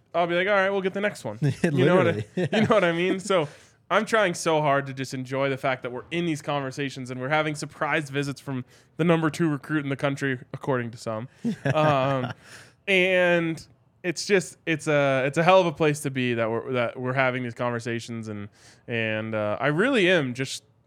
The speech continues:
Speaker 1: enjoying the ride.
Speaker 2: It's been a wild ride, um, but yeah, just enjoying it has been enough for me so far too. A lot of people saying, and I think this is a theory also, the announcement was the Instagram post.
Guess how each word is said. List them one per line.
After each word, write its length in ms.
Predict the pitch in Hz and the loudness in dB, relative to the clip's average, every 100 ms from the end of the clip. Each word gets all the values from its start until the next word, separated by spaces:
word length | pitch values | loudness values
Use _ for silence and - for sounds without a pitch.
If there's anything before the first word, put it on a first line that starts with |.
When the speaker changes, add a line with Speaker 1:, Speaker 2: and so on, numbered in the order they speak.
| _ | _
Speaker 1:
enjoying 300 | 139 143 156 | -6 -2 0
the 100 | 143 | 0
ride. 240 | 123 107 - _ _ _ _ _ _ - | -2 -2 -6 _ _ _ _ _ _ -6
Speaker 2:
It's 180 | 127 | -4
been 280 | - 156 147 | 0 4 4
a 100 | 135 | 2
wild 420 | 123 123 131 127 | 2 4 4 4
ride, 500 | 117 110 101 98 98 - | 0 0 -2 -4 -8 -6
um, 560 | 110 107 107 107 110 95 | -2 -2 -2 -2 -6 -6
but 140 | 110 | -4
yeah, 260 | 110 95 87 | -2 -2 -4
just 220 | 120 117 120 | -6 -4 -2
enjoying 380 | 107 113 110 | -2 0 0
it 140 | 107 87 | -2 -4
has 140 | 95 | -6
been 420 | 95 104 98 98 - | -6 -4 -4 -8 -6
enough 340 | 110 123 123 | -2 0 -2
for 100 | 131 | -2
me 160 | 117 107 | -4 -4
so 220 | - 110 | -4 -8
far 200 | 92 107 | -6 -8
too. 260 | - 113 113 | -6 -6 0
A 20 | |
lot 160 | 143 | 0
of 60 | 175 | 0
people 240 | 180 165 | -2 -2
saying, 320 | 147 165 147 139 | -2 0 0 0
and 100 | 123 | -4
I 40 | |
think 240 | 123 170 - | -4 -6 -4
this 180 | 147 | -6
is 80 | 139 | -4
a 60 | 120 | -6
theory 400 | - 127 123 117 | -2 -2 0 -2
also, 480 | 123 123 113 110 104 _ _ _ _ - | -2 -4 -6 -8 -10 _ _ _ _ 0
the 140 | 156 | 2
announcement 540 | 156 160 180 170 175 | 4 2 0 0 0
was 240 | 123 160 156 | 2 2 2
the 140 | 135 | 0
Instagram 480 | 120 - 113 110 98 | -2 -4 -6 -6 -6
post. 500 | 101 71 - - - | -10 -12 -14 -18 -20